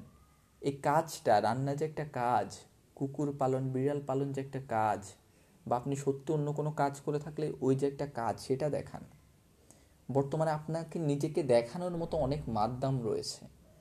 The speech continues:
এগুলোর সঠিক ব্যবহার আমাদের প্রত্যেকের করা উচিত। তো আপনি কে, কি, আপনি কোন বংশ থেকে আসছেন, এগুলা কোনো বিষয় না।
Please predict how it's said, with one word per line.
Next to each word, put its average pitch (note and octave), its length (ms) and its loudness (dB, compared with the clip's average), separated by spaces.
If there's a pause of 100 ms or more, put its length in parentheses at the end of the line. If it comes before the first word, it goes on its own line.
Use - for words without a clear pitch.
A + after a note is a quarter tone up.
(320)
এগুলোর D3+ 260 4
সঠিক D#3+ 540 -4
ব্যবহার D3 400 2 (320)
আমাদের C#3+ 280 0 (100)
প্রত্যেকের C#3+ 540 -4
করা - 180 -4
উচিত। - 300 -10 (2250)
তো - 80 -6
আপনি E3+ 380 -2
কে, C3+ 360 2 (100)
কি, C3+ 260 2
আপনি C3+ 340 -2
কোন D#3 240 0
বংশ D3 340 0
থেকে E3+ 240 -4
আসছেন, D#3 260 -6
এগুলা D3 240 2
কোনো E3 260 -6
বিষয় D3 380 -2
না। - 100 -14